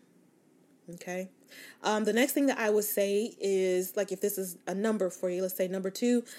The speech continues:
I would say to make sure that you're feeding your mind with things that are pleasing to God. Okay. Now, I know that we have, like, I have my, my things that I watch on T V. Um, what am I watching right now?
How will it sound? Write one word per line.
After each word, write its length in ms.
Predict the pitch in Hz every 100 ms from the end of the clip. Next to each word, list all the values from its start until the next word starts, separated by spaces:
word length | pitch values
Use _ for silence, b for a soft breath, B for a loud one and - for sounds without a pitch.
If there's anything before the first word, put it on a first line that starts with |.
| B -
I 100 | 403
would 140 | 440
say 180 | 330 277
to 80 | 226
make 200 | 240 269
sure 220 | - 240
that 160 | 214 196
you're 100 | 190
feeding 380 | - 214 208
your 100 | 190
mind 340 | 185 170 180 185
with 120 | 165
things 240 | 175 175
that 80 | 160
are 60 | 151
pleasing 360 | - 175 175 160
to 120 | 156
God. 380 | 160 170 160 - - _ _ _ - 156
Okay. 400 | 156 180 175 175 _ B B B 185
Now, 120 | 185
I 80 | 196
know 420 | 208 220 220 220
that 320 | 214 202 170
we 140 | 190
have, 440 | 196 196 196 190 190
like, 300 | 185 175 -
I 120 | 208
have 300 | 220 208 196
my, 360 | 185 196 208 -
my 160 | 202
things 300 | 214 208 208
that 120 | 196 175
I 140 | 180
watch 400 | 190 180 180 -
on 140 | 180
T 240 | 180 202 185
V. 340 | 190 190 190 - B B B
Um, 340 | 170 175 175 180
what 120 | 240
am 80 | 254
I 80 |
watching 420 | 175 165 170 180 160
right 200 | 151 120
now? 340 | 156 147